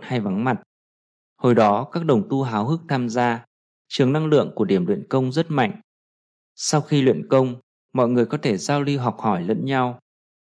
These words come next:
Vào buổi tối, chúng tôi cùng nhau học chuyển pháp luân, chia sẻ thể ngộ, tìm ra và chính lại những thiếu sót của mình. Những khổ nạn mà chúng ta phải chịu qua đời đời kiếp kiếp cũng là để đắc được Đại Pháp.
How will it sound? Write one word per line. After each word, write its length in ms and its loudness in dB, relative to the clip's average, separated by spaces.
Vào 140 2
buổi 300 4
tối, 300 4
chúng 200 -4
tôi 120 2
cùng 260 2
nhau 180 0
học 220 -4
chuyển 280 -4
pháp 180 -6
luân, 320 0
chia 160 -2
sẻ 280 -4
thể 140 -6
ngộ, 380 -4
tìm 200 4
ra 400 -2
và 180 -4
chính 260 -4
lại 220 -2
những 180 -4
thiếu 160 -4
sót 340 -4
của 100 -4
mình. 360 -4
Những 140 2
khổ 200 4
nạn 340 2
mà 120 0
chúng 220 -4
ta 140 0
phải 180 -2
chịu 300 -4
qua 120 -2
đời 200 2
đời 300 0
kiếp 200 -4
kiếp 180 -2
cũng 160 -6
là 120 -2
để 220 -2
đắc 240 -4
được 180 -4
Đại 220 -6
Pháp. 300 -4